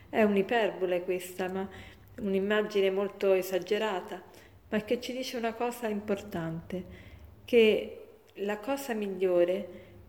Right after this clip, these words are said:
per voler correggere, se vogliamo correggere qualcuno, è iniziare a correggere noi stessi.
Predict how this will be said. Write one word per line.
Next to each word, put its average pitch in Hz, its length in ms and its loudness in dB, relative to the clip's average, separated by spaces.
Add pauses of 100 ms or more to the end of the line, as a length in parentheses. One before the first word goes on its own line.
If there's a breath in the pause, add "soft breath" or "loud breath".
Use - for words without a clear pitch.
per 190 200 2
voler 220 360 4
correggere, 190 680 0
se 185 180 -2
vogliamo 185 520 2
correggere 180 600 0
qualcuno, 214 680 -2 (340 loud breath)
è 190 100 -2
iniziare 214 760 2 (120)
a 208 140 -4
correggere 180 680 0
noi 175 160 0
stessi. - 680 -4